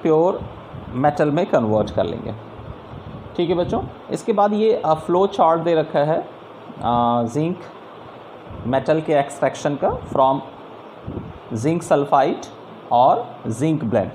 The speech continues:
तो जि-, हमने क्या किया हुआ है, Zinc blend as a ore use किया हुआ है। तो concentration करेंगे, Concentration में हम, अ, mainly froth flotation process use कर रहे हैं।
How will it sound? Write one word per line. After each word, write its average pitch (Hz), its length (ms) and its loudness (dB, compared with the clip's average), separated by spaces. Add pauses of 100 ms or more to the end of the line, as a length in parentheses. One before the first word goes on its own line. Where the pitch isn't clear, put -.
(720)
तो 156 340 6
जि-, 123 240 -2
हमने 143 340 2
क्या 185 140 2
किया 185 320 4
हुआ 175 120 4
है, 180 80 2
Zinc 156 240 0
blend 151 280 2
as 123 380 0
a 131 160 0
ore 165 200 4
use 165 340 2
किया 180 160 4
हुआ 165 220 4
है। 180 180 2 (440)
तो 160 140 4
concentration 160 720 0
करेंगे, 160 420 2 (580)
Concentration 165 580 2
में 175 200 0
हम, 190 220 2 (100)
अ, 131 160 4
mainly 143 280 2
froth 156 260 4
flotation 151 540 0
process 156 340 0
use 160 220 2
कर 156 120 2
रहे 156 120 0
हैं। 214 360 -4